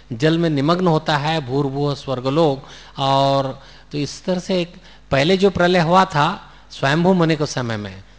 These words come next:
तब भी, आ, तब भी भगवान ने शास्त्रों को बचाया। वो ब्रह्मा जी के समय में, तो वो भी ये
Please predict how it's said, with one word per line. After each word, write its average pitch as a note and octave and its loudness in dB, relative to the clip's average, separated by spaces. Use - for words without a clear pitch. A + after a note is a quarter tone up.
तब C#3+ -2
भी, F3 -2
आ, B2+ -6
तब E3 -4
भी F#3 0
भगवान C#3+ -2
ने E3+ -6
शास्त्रों C#3+ -6
को C#3+ -6
बचाया। C3 -2
वो C3 -6
ब्रह्मा B2 -2
जी D#3 -4
के D#3+ -4
समय D3+ -6
में, D#3+ -4
तो D#3 -6
वो E3 -2
भी G#3 -2
ये D3 -4